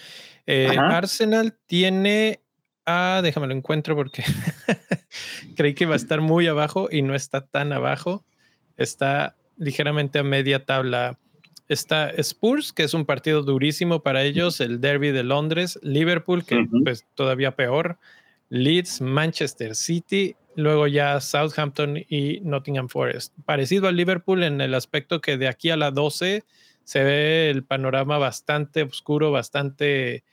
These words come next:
Speaker 1: nublado y, y si tú ves al Arsenal en estos momentos, dices, bueno, ah, bueno, además de que, perdón,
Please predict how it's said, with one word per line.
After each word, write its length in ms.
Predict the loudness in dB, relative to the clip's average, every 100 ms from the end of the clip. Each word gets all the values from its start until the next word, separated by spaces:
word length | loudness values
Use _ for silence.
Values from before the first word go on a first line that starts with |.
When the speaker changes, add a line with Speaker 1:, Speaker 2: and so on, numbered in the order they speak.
| _ _ _
Speaker 1:
nublado 880 | 2 4 4 2 2 2 2 0 -4 -14 -4 -4 0
y, 400 | 0 2 0 -4 -4
y 360 | -2 0 -2 -4
si 280 | -4 -6 -6
tú 340 | 0 2 2 2
ves 320 | 2 2 0
al 200 | 0 0
Arsenal 720 | -2 -2 -2 -2 -4 -6 -8 -6
en 160 | -4
estos 280 | -4 -2 -4
momentos, 520 | -2 -2 -4 -2 -2
dices, 340 | -2 -2 -4 -2
bueno, 420 | -2 -2 -6 -12 _ _ -4
ah, 140 | -2
bueno, 240 | 0 0 2
además 320 | 2 0 0
de 100 | 0
que, 240 | 0 -2 -6 -20 _
perdón, 420 | 0 2 2 -4